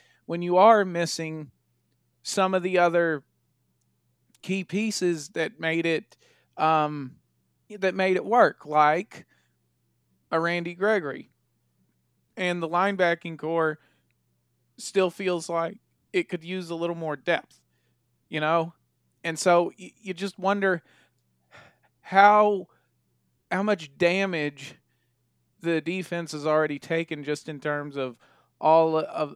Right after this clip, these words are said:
of the material and tendencies that they've put on tape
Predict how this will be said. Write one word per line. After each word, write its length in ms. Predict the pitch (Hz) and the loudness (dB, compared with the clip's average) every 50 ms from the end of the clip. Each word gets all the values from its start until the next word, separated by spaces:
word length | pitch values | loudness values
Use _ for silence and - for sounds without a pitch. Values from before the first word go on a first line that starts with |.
| - _ | -14 _
of 360 | - 147 147 139 131 127 131 | -4 -4 -4 -4 -6 -10 -8
the 420 | 139 143 139 135 127 123 123 123 120 - _ _ _ _ _ | -6 -6 -4 -6 -8 -10 -12 -16 -16 -20 _ _ _ _ _
material 1080 | 151 135 - - - - 185 190 185 185 180 180 185 180 175 175 170 170 165 160 147 - _ _ _ _ _ | -14 -14 -14 -14 -14 -8 -6 -4 -2 -2 -2 -4 -2 -2 0 0 0 0 -2 -2 -6 -12 _ _ _ _ _
and 160 | - 143 135 | -14 -14 -14
tendencies 680 | - - - 180 185 180 170 160 - - 165 165 156 131 | -10 -10 -8 -6 -6 -6 -8 -8 -8 -8 -8 -8 -8 -8
that 160 | - 160 - _ | -10 -12 -8 _
they've 220 | 151 147 135 _ | -6 -6 -6 _
put 120 | _ 156 151 | _ -8 -6
on 240 | 151 151 147 135 120 | -6 -6 -6 -8 -12
tape 380 | - - 160 160 147 127 - | -14 -10 -8 -6 -6 -8 -10